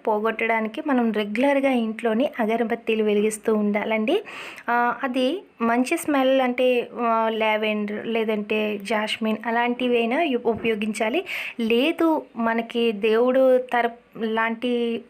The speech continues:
స్మెల్ అయినా ఇష్టమే అన్నట్టయితే చక్కగా సాంబ్రాణి వేస్తే చాలా మంచిదండి. ఇంట్లో సాంబ్రాణి వేయడం వల్ల నెగిటివ్ ఎనర్జీ కూడా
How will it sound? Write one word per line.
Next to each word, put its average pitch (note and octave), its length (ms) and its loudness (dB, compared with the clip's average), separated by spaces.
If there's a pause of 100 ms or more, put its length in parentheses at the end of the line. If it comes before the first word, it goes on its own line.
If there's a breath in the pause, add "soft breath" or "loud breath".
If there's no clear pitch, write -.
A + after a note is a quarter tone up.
స్మెల్ A3+ 400 0
అయినా A#3+ 200 2
ఇష్టమే A#3+ 520 0
అన్నట్టయితే A3 600 -2 (380 loud breath)
చక్కగా A3+ 420 -2
సాంబ్రాణి A3+ 720 0
వేస్తే G#3+ 680 0 (400 loud breath)
చాలా E4+ 320 2
మంచిదండి. A3 640 0
ఇంట్లో A#3+ 500 0
సాంబ్రాణి A3+ 580 0
వేయడం A3 380 0
వల్ల G#3+ 240 0
నెగిటివ్ A3+ 480 2
ఎనర్జీ A3 380 0
కూడా A#3+ 380 0